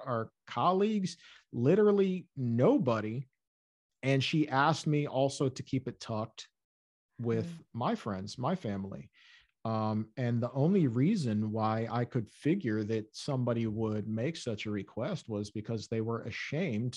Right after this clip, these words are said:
Speaker 1: to be dating somebody who was the size that I was.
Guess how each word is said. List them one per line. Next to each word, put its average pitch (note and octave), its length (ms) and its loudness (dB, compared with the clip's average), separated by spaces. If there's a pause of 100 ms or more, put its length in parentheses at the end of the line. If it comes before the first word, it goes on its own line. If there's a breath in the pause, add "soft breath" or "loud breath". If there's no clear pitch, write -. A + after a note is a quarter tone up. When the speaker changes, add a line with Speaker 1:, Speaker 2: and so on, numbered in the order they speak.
Speaker 1:
to A2 80 -6
be A#2 200 -2 (180)
dating A2+ 340 -2
somebody A2 400 -4
who G#2+ 160 -4
was G2 600 -8
the G#2+ 80 -6
size F#2+ 460 -6
that G2+ 180 -6
I G#2+ 140 -6
was. E3+ 520 -6